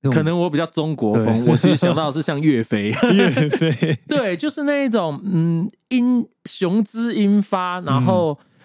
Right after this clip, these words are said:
Speaker 2: 那一种，嗯，然后就是很，很爷们 <laughs> 的那种，
Speaker 1: 对啊，就是
Speaker 2: 很，很大气啊，很大气。
Speaker 1: 嗯。
Speaker 2: 然后这个六零年代的时候，而且他刚好是在于，因为他后来哈，他后来的录音，他，他，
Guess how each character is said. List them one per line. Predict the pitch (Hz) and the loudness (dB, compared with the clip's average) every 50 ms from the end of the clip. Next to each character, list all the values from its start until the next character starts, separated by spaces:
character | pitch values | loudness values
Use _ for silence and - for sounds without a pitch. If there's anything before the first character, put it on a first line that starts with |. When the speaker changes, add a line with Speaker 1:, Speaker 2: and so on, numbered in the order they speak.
| _ _ _ | _ _ _
Speaker 2:
那 | - 190 190 | -4 -2 -2
一 | 190 180 | 0 0
种， | 170 151 139 127 120 - - | -2 -2 -2 -4 -4 -6 -4
嗯， | 135 127 127 127 123 123 123 123 120 120 120 | -2 -2 -2 0 -2 -2 -2 -2 -2 -2 -2
然 | 123 117 120 | -2 -2 -2
后 | 143 170 170 165 | -2 -2 -2 -2
就 | 160 170 | -4 -4
是 | 156 170 165 147 | -2 -2 -2 0
很， | 139 131 110 104 98 | 0 0 0 -2 -4
很 | 95 101 104 104 | -4 -4 -4 -2
爷 | 101 113 117 117 127 127 | 0 0 0 2 0 0
们 | - 165 156 127 104 101 | -2 -2 -2 -4 -4 -4
<laughs> | |
的 | - | -2
那 | - 233 214 - - 196 | 0 0 0 0 -2 -4
种， | - _ - 240 - - - - - | -4 _ -14 -16 -16 -16 -20 -20 -12
Speaker 1:
对 | _ - 147 143 135 127 | _ 0 2 4 4 4
啊， | 117 110 107 110 | 2 2 0 0
就 | 110 123 | 0 0
是 | 131 135 | 0 0
Speaker 2:
很， | 120 123 123 | 2 2 2
很 | 113 147 127 123 | 0 0 -2 -2
大 | - - 220 175 139 | -2 -4 -4 -4 -6
气 | 143 - - - - 147 117 107 | -10 -10 -10 -6 -4 -2 -2 -2
啊， | 98 95 98 | -2 -2 -2
很 | - 143 113 104 101 | -2 0 0 0 0
大 | 160 139 123 | -2 -2 -4
气。 | 113 - - 139 120 | -8 -6 -4 -2 0
Speaker 1:
嗯。 | 110 | 0
Speaker 2:
然 | 110 107 | 0 0
后 | 117 156 147 131 120 - _ _ _ _ _ _ _ _ _ | 0 -2 -2 -2 -4 -8 _ _ _ _ _ _ _ _ _
这 | - | -2
个 | 196 170 | -2 0
六 | 160 190 180 | 0 0 0
零 | 156 147 135 | 0 0 0
年 | 135 123 123 | -2 -2 -2
代 | 139 165 151 135 | -4 -4 -4 -6
的 | 123 117 | -6 -8
时 | 113 - - 123 | -10 -8 -4 -2
候， | 117 123 135 131 117 113 - | -2 0 0 -2 -4 -6 -4
而 | - 151 | -6 -4
且 | 160 160 | -4 -2
他 | 135 147 160 | -4 -4 -6
刚 | 156 - 156 156 165 | -4 -4 -6 -4 -4
好 | 147 123 104 | -4 -6 -6
是 | 101 - - 151 143 123 | -8 -8 -6 -4 -4 -4
在 | 120 - 143 123 113 | -2 -4 -6 -4 -4
于， | 101 98 98 95 92 90 98 117 - _ _ _ _ _ _ _ | -6 -6 -6 -6 -6 -8 -10 -10 -14 _ _ _ _ _ _ _
因 | - 214 | 0 0
为 | 233 226 | 0 0
他 | 185 170 196 | -2 -4 -6
后 | 185 - 240 185 131 110 | -4 -4 -4 -4 -4 -4
来 | 98 92 92 95 98 98 | -6 -6 -8 -8 -10 -8
哈， | 104 98 98 98 | -8 -8 -10 -6
他 | - 156 160 | -6 -6 -2
后 | 160 196 180 | -2 -2 -2
来 | 139 123 | -2 -4
的 | 123 120 120 | -4 -2 -2
录 | 147 147 135 | 0 0 0
音， | 131 123 | 0 -2
他， | 127 - - 180 | -4 -4 -6 -6
他， | 165 - - 208 | -6 -4 -6 -6